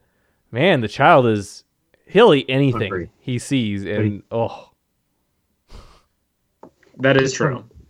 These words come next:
Speaker 2: yeah, he's hungry. So
Speaker 3: As I said, I, I'll have to, like, this is a little bit of a spoiler towards the end. I was not the biggest fan, I think, of the first twenty minutes or so, like, everything kinda taking place through Tatooine.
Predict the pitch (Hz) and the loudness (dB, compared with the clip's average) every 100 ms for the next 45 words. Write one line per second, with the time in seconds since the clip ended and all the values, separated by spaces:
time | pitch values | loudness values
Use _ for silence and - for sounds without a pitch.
0 | - 104 - _ 160 147 143 120 73 67 | -8 -6 -8 _ -10 -4 -4 -2 -6 -10
1 | _ _ _ _ _ _ _ _ _ _ | _ _ _ _ _ _ _ _ _ _
2 | _ _ _ _ - 107 156 160 190 170 | _ _ _ _ -8 -4 -2 0 0 2
3 | 165 214 - _ _ _ - 175 185 190 | 0 0 -4 _ _ _ -6 -6 -6 -8
4 | - 151 135 120 - _ _ 131 139 131 | -2 2 2 2 -4 _ _ -2 2 2
5 | 131 135 135 123 117 - 120 117 104 117 | 4 4 4 2 -2 -2 0 0 -2 -4
6 | 110 98 104 107 95 - 143 226 233 196 | -4 -2 0 -2 -4 -4 -2 -2 -2 0
7 | 190 247 - _ - 165 170 135 - 147 | 0 0 -4 _ -20 -6 -6 -6 -2 2
8 | 139 143 - 120 117 127 107 107 101 98 | 4 2 0 0 0 0 -2 -6 -6 -6
9 | 104 - - 113 113 113 - - _ - | -8 -8 0 2 2 -2 -12 -18 _ -20
10 | - 131 127 123 117 127 135 160 156 165 | -6 0 2 2 2 -2 0 -4 0 0
11 | 175 180 127 127 139 139 131 127 117 117 | 2 0 0 0 2 2 2 0 0 -2
12 | 113 110 120 113 131 117 113 110 131 131 | -2 0 0 0 0 0 0 0 0 2
13 | 139 160 185 | 0 -2 -6